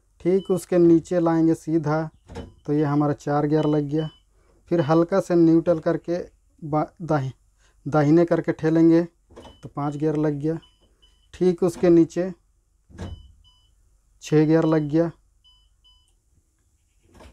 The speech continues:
इस प्रकार से सारे गियर लगते हैं।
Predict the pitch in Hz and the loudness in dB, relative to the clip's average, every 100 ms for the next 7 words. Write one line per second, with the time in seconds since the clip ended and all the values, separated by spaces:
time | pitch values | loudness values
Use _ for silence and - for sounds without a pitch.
0 | _ _ _ _ _ _ _ 151 - 156 | _ _ _ _ _ _ _ -12 -8 -6
1 | 147 151 135 147 - 151 151 151 143 143 | -2 -2 -2 -6 -4 -2 0 0 -2 -4
2 | - - 160 | -6 -4 -4